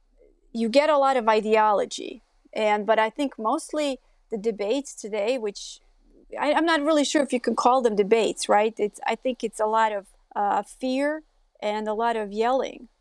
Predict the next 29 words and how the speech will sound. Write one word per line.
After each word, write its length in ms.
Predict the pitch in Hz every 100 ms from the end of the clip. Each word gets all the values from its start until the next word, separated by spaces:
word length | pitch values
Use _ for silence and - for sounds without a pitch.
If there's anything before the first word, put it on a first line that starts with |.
| -
And, 320 | 214 214 208
uh, 320 | 208 208 202 202 - - -
I 120 | 220
don't 180 | 226 240
know 140 | 247
if 180 | 220 -
that's 480 | 226 214 - - - - - _ _ -
by, 580 | 202 214 208 202 202 202 _ _ _ -
uh, 300 | 208 208 214
by 240 | 202 220 220
design. 760 | 240 208 214 208 226 277 294 -
Um, 480 | 220 220 214 214 - _ _ _ _ _ -
I'm 120 | 311
not 200 | 359 320
saying 320 | 330 302 233 -
that 200 | 226 226
none 220 | 254 277
of 120 | 269
this 200 | 247 254
existed 520 | 233 202 233 254 277 214
even 300 | 220 240 226
in 140 | 208
Buckley's, 640 | 208 208 - 262 254 - -
um, 380 | - 240 240 233 - -
time. 500 | 262 254 254 254 226 _ _ _ _ _ - -
Uh, 140 | 226
there's 280 | 214 320 302
a 100 | 262
really 500 | 294 294 277 233